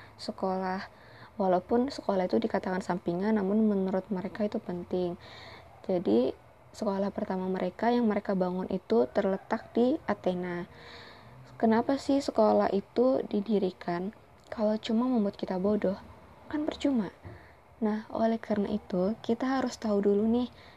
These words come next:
kenapa sekolah itu didirikan. Bahkan nih, sekarang di seluruh negara di dunia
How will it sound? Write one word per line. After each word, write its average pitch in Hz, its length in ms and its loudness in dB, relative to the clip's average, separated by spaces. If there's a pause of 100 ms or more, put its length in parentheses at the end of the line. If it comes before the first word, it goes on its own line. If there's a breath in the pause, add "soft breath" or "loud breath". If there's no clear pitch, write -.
kenapa 208 480 0
sekolah 196 480 -4
itu 233 240 -4
didirikan. 180 800 -2 (400 loud breath)
Bahkan 214 320 0
nih, 220 240 2
sekarang 196 560 -2
di 190 80 0
seluruh 214 640 0
negara 226 400 2
di 190 80 4
dunia 180 480 -2